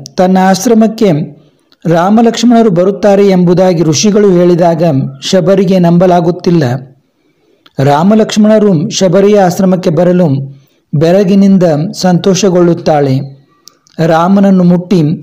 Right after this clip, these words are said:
ಅವನ ಪಾದಕ್ಕೆ ನಮಸ್ಕರಿಸಿ ಕೈಗಳನ್ನು ಕಣ್ಣಿಗೆ ಒತ್ತಿಕೊಂಡು ಧನ್ಯತಾಭಾವದಿಂದ ಕಣ್ಣೀರು ಸುರಿಸುತ್ತಾಳೆ. ಪರಿಮಳ ಬೀರುವ ಹೂವುಗಳಿಂದ ಮಾಡಿದ ಮಾಲೆಯನ್ನು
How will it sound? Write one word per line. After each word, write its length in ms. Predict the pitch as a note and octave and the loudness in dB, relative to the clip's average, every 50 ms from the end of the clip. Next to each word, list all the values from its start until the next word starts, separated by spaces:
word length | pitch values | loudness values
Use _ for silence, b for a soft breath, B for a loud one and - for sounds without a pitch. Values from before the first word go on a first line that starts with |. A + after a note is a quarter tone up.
| - - | -8 -4
ಅವನ 220 | E3+ E3+ F3 F3 | -2 0 0 0
ಪಾದಕ್ಕೆ 520 | E3+ - - F3 F3 F3+ G3+ G3 G3+ G#3+ F#3+ | 0 0 0 0 0 0 0 -2 -2 -2 0
ನಮಸ್ಕರಿಸಿ 680 | F3 F3 F3 E3+ F3 - - F3+ F3 E3 - - F3+ D#3 D3+ - - b b b b b b b b b b | 2 2 0 0 -2 -2 -2 0 0 0 -2 -2 -2 -2 -2 -6 -10 b b b b b b b b b b
ಕೈಗಳನ್ನು 640 | - F3+ F3+ G3+ G3 G#3 G#3 G3+ G3 F#3 F3+ E3+ | -2 0 0 0 0 0 0 2 2 2 0 0
ಕಣ್ಣಿಗೆ 360 | - - F3+ F3+ F#3+ F#3+ F3+ F3 | 0 -2 0 0 2 2 2 2
ಒತ್ತಿಕೊಂಡು 680 | D#3+ E3+ F3 F3 - F#3+ F3+ - F3+ F3+ E3+ E3+ D#3 C#3 C#3 C3+ - - - E3 | 2 0 0 -2 -4 -4 -2 0 0 0 2 0 0 -2 -2 -6 -8 -8 -6 -4
ಧನ್ಯತಾಭಾವದಿಂದ 1040 | C#3 D#3 E3 F#3+ F#3+ G#3 G3 E3+ G#3 G3 G3 E3 F3+ E3+ F3+ F3 E3+ D3+ F3 F3+ F3 F3 D#3+ C3+ C3+ C3+ - - B B B B B B B B | -2 0 2 2 2 2 2 0 0 0 0 0 0 0 0 0 0 0 0 0 0 0 0 -2 -2 -4 -6 -12 B B B B B B B B
ಕಣ್ಣೀರು 440 | - - F#3+ F#3+ F#3+ G#3 A3 A#3+ A#3+ | -4 0 2 2 4 4 4 2 2
ಸುರಿಸುತ್ತಾಳೆ. 720 | - - G3+ E3+ F3 G3 F#3 F3 - E3+ D3 C#3+ C#3+ C3+ C3+ C3+ - - - b b b b b b b b b b b b b b b b - | 0 0 -2 -2 -2 -4 -4 -2 -2 -2 0 0 0 -2 -4 -4 -6 -12 -18 b b b b b b b b b b b b b b b b -2
ಪರಿಮಳ 340 | G#3 G3+ A3+ A#3 A#3+ B3 A#3 | 0 2 2 2 2 2 2
ಬೀರುವ 320 | G#3+ F3+ A3 A3 A3+ G#3 F#3+ | 2 2 2 2 2 2 2
ಹೂವುಗಳಿಂದ 640 | E3+ F3+ A3 A3 A3 F#3+ A3 G#3+ G#3 G3+ G3 F#3 | 2 2 2 2 2 0 0 0 0 0 0 0
ಮಾಡಿದ 340 | F3+ E3+ F3 F#3 F#3+ F3 G3+ | 0 0 0 0 0 0 0
ಮಾಲೆಯನ್ನು 640 | G3 F3+ E3+ F3 F#3 F3+ F3 F3+ F3 F3 F3 F3+ | 0 2 2 2 2 2 2 2 2 2 2 2